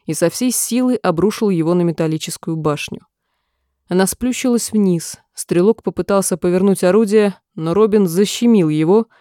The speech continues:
подставив на дуло ногу. Он колотил по башне, рубя топором металл, хлопая по голове стрелка. Послышался задыхающийся крик агонии, и водитель поставил ногу на акселератор. Когда фургон дернулся вперед,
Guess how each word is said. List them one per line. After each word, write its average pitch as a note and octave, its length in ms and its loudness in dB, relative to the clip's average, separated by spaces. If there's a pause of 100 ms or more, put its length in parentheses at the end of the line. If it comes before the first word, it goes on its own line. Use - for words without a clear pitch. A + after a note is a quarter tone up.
(180)
подставив F#3+ 680 -2
на E3+ 180 2
дуло D#3+ 260 0
ногу. D3+ 420 -2 (680)
Он F3+ 140 2
колотил F#3 440 0
по F3+ 160 -2
башне, G#3 400 0
рубя F3 260 0
топором F3+ 440 0
металл, G#3+ 420 0 (400)
хлопая G#3+ 460 2
по G3 120 -4
голове E3 340 0
стрелка. D#3+ 580 -8 (760)
Послышался F#3+ 560 0
задыхающийся F3+ 840 0
крик - 440 -4
агонии, A3 600 4 (460)
и F#3 80 -2
водитель G#3 360 2
поставил F#3 460 0
ногу G3 280 2
на F3+ 160 2
акселератор. F3 680 -2 (640)
Когда E3+ 220 0
фургон E3+ 400 -2
дернулся F#3+ 520 0
вперед, F#3 460 -4